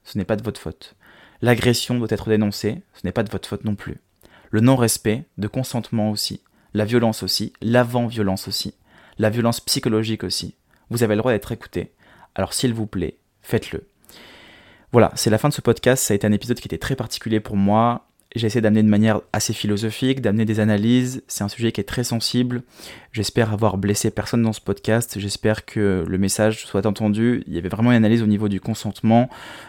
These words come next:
euh, au niveau du silence, de la honte. Euh, et je voulais que le message soit entendu et que certaines personnes qui ont besoin de parler, qui ont besoin de s'exprimer, le fassent sans,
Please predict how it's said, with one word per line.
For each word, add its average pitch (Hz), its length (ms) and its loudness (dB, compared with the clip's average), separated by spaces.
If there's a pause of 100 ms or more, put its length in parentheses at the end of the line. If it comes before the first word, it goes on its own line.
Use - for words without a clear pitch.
(140)
euh, 90 160 2
au 87 60 0
niveau 98 160 0
du 95 100 -2
silence, 120 540 2
de 98 100 -2
la 104 260 0
honte. 123 520 -2 (480)
Euh, - 80 -8 (560)
et 107 100 0
je 107 100 -4
voulais 110 320 4
que 90 460 -6
le 101 140 0
message 117 320 2
soit - 180 -6
entendu 113 440 2
et 123 40 4
que - 140 -6
certaines 120 200 -2
personnes 117 320 0
qui - 120 -8
ont 95 80 0
besoin 104 260 0
de 104 80 0
parler, 110 540 0
qui - 140 -8
ont 98 60 0
besoin 104 280 -2
de 101 40 -4
s'exprimer, 113 520 0
le 110 100 2
fassent - 540 2
sans, 113 520 0